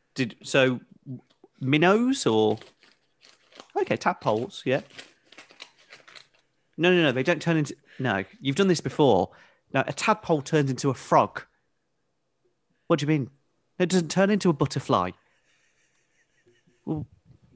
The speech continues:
well, what do you mean? So you've got tadpoles, yeah? Okay. Right, so you, you put some twigs and a bit of,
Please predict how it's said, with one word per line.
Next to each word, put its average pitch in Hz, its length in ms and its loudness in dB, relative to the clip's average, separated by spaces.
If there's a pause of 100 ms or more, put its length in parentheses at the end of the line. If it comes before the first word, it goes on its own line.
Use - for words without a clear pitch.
(140)
well, 165 140 2
what 165 100 2
do 165 60 0
you 151 40 2
mean? 165 260 2 (1800)
So 160 100 2
you've 156 100 6
got 185 140 4
tadpoles, 135 800 0
yeah? 123 220 2 (960)
Okay. 123 320 -2 (920)
Right, 117 340 -2
so - 140 -6
you, 156 100 -2 (1080)
you - 80 -12
put 214 140 2
some 202 100 -2
twigs 156 460 4
and 147 100 6
a - 20 2
bit 160 120 4
of, 170 120 6